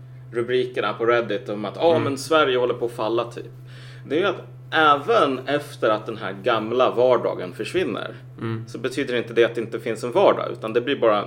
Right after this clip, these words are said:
Speaker 1: någonting nytt. Jämför med typ blitzen i London.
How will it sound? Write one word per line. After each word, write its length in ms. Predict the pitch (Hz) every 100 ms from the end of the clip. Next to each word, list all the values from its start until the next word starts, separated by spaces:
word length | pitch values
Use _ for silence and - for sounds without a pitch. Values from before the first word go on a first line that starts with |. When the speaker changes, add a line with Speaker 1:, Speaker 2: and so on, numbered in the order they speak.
| -
Speaker 1:
någonting 440 | 113 110 104 113 147
nytt. 320 | 147 - - - - - -
Jämför 400 | 135 131 151 135
med 140 | 127
typ 180 | 123 -
blitzen 520 | 104 123 127 - 113
i 40 | 110
London. 460 | 180 165 98 -